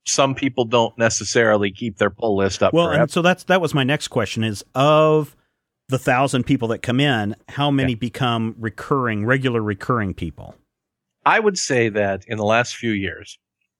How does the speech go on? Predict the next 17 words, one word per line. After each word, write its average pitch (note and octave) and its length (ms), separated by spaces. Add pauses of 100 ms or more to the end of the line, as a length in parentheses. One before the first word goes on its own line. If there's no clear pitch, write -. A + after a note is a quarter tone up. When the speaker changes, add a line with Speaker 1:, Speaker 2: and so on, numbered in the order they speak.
(300)
Speaker 1:
probably F3 400
five B2+ 540
to A#2+ 100
ten A2 300
percent G#2+ 360
of G2+ 60
the F#2+ 80
people G2 480
who F#2 240 (440)
show C3+ 280
up A2+ 120
on G#2 160
comic G2+ 400
day G2 240
come G#2 300
back G2+ 300 (280)
on G2+ 360